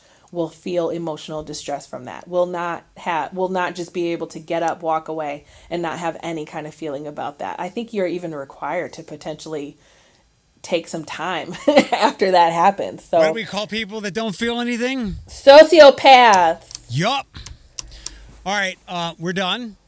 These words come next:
Speaker 1: Oh.
Speaker 2: Today was nice. Uh, I'm gonna go dig into the Ohio State and Michigan carnage. I'm already watching Twitter blow up quite a bit.
Speaker 1: Are you?
Speaker 2: Um,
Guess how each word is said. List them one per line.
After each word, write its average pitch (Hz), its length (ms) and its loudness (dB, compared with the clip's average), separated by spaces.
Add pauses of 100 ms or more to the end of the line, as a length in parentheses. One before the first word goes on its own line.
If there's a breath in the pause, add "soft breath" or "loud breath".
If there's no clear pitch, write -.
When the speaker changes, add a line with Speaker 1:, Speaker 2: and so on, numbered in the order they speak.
(400)
Speaker 1:
Oh. 302 400 -8
Speaker 2:
Today 175 180 -6
was 156 140 -4
nice. - 680 -6 (340 soft breath)
Uh, 139 220 -6
I'm 160 120 -4
gonna 180 120 -8
go 156 100 -6
dig 143 200 -6
into 135 180 -8
the 139 140 -4
Ohio 131 260 -4
State 135 220 -6
and 123 100 -6
Michigan 135 340 -4
carnage. 120 380 -4
I'm 131 100 0
already 147 220 -2
watching 143 360 -2
Twitter 147 300 -2
blow 127 260 -4
up 139 140 -12
quite 120 220 -14
a 110 60 -16
bit. 113 240 -16 (600 soft breath)
Speaker 1:
Are 165 140 -8
you? 160 140 -10
Speaker 2:
Um, 113 120 -14